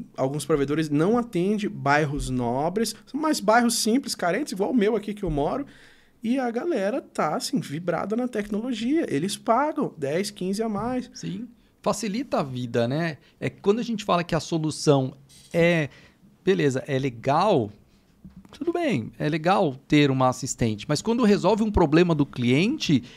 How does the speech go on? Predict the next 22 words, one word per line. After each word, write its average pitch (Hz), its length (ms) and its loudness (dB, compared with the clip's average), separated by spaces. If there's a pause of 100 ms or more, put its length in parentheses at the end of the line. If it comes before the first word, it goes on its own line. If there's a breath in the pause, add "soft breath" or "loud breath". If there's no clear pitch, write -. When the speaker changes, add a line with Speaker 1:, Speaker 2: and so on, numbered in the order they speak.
(120 loud breath)
Speaker 2:
e 147 80 4
ele 156 120 4
entende 147 920 0
isso, 135 380 -2 (340 soft breath)
pô, 160 300 0 (320)
aí 175 340 -2
ele 240 140 -2
topa 214 400 0
realmente 175 500 -2 (320)
pagar 156 300 4
um 165 80 2
pouquinho 165 380 -4
mais 143 260 -2
por 175 240 -6
isso. - 160 -4
Quando 139 140 -2
eu 139 40 4
falo 147 240 4
de 139 100 -2
resolver 139 360 2
um 143 80 0
problema, 143 600 2